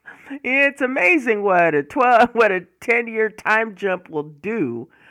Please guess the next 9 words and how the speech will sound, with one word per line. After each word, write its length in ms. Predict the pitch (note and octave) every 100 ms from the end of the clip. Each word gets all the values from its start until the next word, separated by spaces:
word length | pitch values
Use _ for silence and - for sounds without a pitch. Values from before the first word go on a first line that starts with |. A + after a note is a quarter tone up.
| -
Uh, 220 | - D#3 D3+
you 200 | C#3 F3+
know, 220 | D3 D3
and 140 | E3 G3
I 100 | A3
think, 400 | - B3+ A#3+ - -
<clears throat> 300 | - - - F3+ A2
excuse 340 | - - F#3
me, 200 | C#3+ -